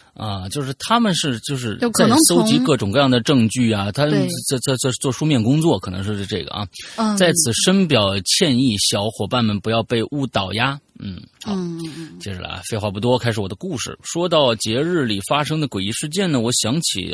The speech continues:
Speaker 1: 好多好多年前那个农历新年发生的事儿了，好多好多年前。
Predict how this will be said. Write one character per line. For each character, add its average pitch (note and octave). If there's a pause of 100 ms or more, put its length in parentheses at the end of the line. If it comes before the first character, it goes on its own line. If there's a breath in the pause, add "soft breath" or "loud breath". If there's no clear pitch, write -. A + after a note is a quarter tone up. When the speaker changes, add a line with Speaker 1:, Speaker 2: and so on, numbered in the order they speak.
(140)
Speaker 1:
好 A2
多 A#3 (140)
好 A#2
多 A2+
年 G#2+
前 G2+
那 G#2
个 G2+
农 A2
历 G#3+
新 G#2
年 F#2
发 F#2+
生 F#2
的 F2+
事 -
儿 -
了， - (360)
好 C3+
多 A2
好 F#2
多 -
年 -
前。 -